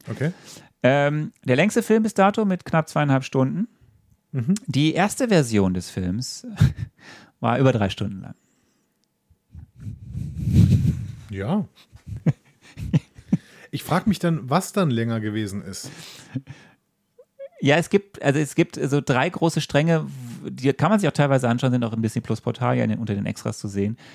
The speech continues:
Speaker 2: Und es gibt drei große Stränge, wo wir dann jetzt in der Filmbesprechung drauf kommen, äh, was dann die Deleted Scenes eigentlich sind.
Speaker 1: Aber größtenteils im ersten Teil, ne?
Speaker 2: Ähm, nein.
Speaker 1: Okay.
Speaker 2: Nein.
Speaker 1: Crazy, gut.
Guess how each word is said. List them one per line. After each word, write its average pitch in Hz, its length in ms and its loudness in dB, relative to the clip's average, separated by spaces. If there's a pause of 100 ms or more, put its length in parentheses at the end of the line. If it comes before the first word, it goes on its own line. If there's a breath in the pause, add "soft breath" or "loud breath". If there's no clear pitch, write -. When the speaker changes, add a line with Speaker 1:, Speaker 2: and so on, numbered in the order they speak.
(280 loud breath)
Speaker 2:
Und 107 220 2
es 107 100 -4
gibt - 180 -8
drei 110 140 2
große 107 320 -2
Stränge, 104 540 -4
wo 107 120 -6
wir 107 60 0
dann 101 200 0
jetzt - 200 -8
in 110 80 -2
der 101 100 0
Filmbesprechung 110 420 -2
drauf 95 180 -8
kommen, 98 340 -6
äh, 95 160 -6
was 107 160 -2
dann 104 140 -2
die 95 80 -2
Deleted - 260 -6
Scenes 95 300 -6
eigentlich 90 260 -12
sind. - 260 -10
Speaker 1:
Aber 104 120 -4
größtenteils 107 460 -6
im 101 40 -6
ersten 95 240 -8
Teil, 78 260 -12
ne? 131 140 -2 (1600 loud breath)
Speaker 2:
Ähm, 147 1120 4
nein. 123 300 2 (840 loud breath)
Speaker 1:
Okay. - 280 -18 (500)
Speaker 2:
Nein. 107 220 -2 (160)
Speaker 1:
Crazy, 78 420 -16 (100)
gut. - 200 -20